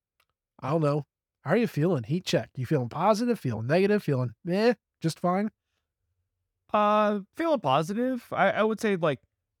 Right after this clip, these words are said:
Speaker 2: I feel as expected coming out of the spring.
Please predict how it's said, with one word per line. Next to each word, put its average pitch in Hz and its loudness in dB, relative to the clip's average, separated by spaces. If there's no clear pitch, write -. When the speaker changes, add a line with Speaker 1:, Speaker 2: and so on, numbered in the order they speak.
Speaker 2:
I 170 2
feel 214 -2
as 165 2
expected 123 -2
coming 107 0
out 98 2
of 92 -2
the 98 -6
spring. - -14